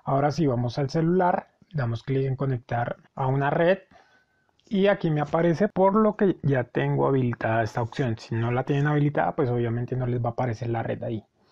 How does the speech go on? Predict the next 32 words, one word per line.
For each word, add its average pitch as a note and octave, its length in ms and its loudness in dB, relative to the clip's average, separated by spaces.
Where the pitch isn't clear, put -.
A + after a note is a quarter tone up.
Entonces D3 360 2
mi C3 120 4
red B2+ 200 2
se D#3 140 0
llama D3+ 280 2
Tiolni, F#3 460 2
doy A#2+ 180 -2
clic B2+ 220 -4
en B2 120 -2
Tiolni F3+ 460 0
y A3 180 2
me G#3+ 160 4
pide C3+ 220 2
la C#3 160 2
contraseña, G3 640 2
la G#3 180 2
cual - 220 -2
tenemos A#2 420 -2
acá. - 320 -6
Dice A#2+ 320 -2
contraseña B2 560 -2
red, F#3+ 280 0
ahí A#2 200 -4
está, A2 300 -6
simplemente A#2+ 500 -4
la C3 140 -2
colocamos D3+ 720 -2
y G3 180 2
damos C#3+ 320 0
clic C3+ 240 -2
en C3 100 -2
conectar. - 560 -6